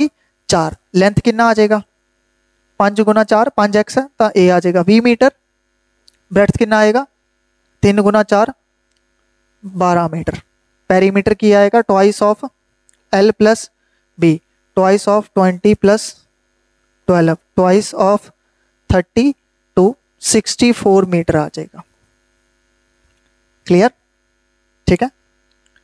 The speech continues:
ਈਜ਼ੀ ਕੁਐਸਚਨ ਸੀਗਾ। ਹੁਣ ninth question, again,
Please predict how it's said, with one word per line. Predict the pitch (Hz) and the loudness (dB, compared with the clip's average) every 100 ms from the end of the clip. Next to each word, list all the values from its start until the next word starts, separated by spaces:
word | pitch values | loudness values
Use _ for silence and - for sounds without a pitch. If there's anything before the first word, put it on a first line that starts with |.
| _ 190 | _ 0
ਈਜ਼ੀ | 185 | 2
ਕੁਐਸਚਨ | 208 202 208 | 2 0 0
ਸੀਗਾ। | 208 214 269 - _ _ _ _ _ _ _ _ _ _ _ _ _ _ _ _ _ _ _ _ _ _ _ _ _ _ _ _ _ _ - _ 247 | 0 0 -2 -8 _ _ _ _ _ _ _ _ _ _ _ _ _ _ _ _ _ _ _ _ _ _ _ _ _ _ _ _ _ _ -20 _ -4
ਹੁਣ | |
ninth | 240 214 - | -2 -2 -2
question, | 170 - 156 _ _ _ _ _ _ _ _ _ _ - | -4 -4 -12 _ _ _ _ _ _ _ _ _ _ -2
again, | 214 | -2